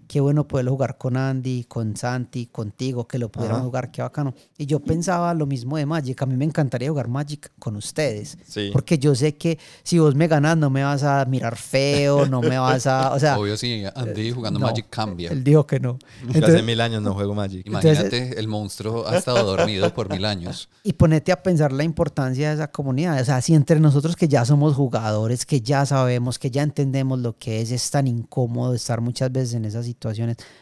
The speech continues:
Speaker 1: La diferencia que hace el no disfrutar un juego tan bien hecho como es Magic, porque es un
Speaker 2: Ujú.
Speaker 1: juego muy bueno,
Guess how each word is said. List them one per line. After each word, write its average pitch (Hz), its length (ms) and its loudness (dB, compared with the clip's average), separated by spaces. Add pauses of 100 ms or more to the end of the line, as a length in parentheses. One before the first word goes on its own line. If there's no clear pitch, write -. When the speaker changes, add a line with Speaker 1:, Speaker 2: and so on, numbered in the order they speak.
Speaker 1:
La 139 100 0
diferencia 131 420 0
que - 140 -4
hace 139 260 0
el 123 140 -6 (220)
no 131 60 -4
disfrutar 139 360 -4
un 131 80 -6
juego 151 180 -2
tan 135 180 -6
bien 120 160 -4
hecho 127 220 -8
como 127 160 -8
es 113 120 -6
Magic, 113 520 -6
porque - 200 -6
es 110 40 0
un 120 60 0
Speaker 2:
Ujú. 120 60 -2
Speaker 1:
juego 131 200 0
muy 131 160 2
bueno, 117 400 0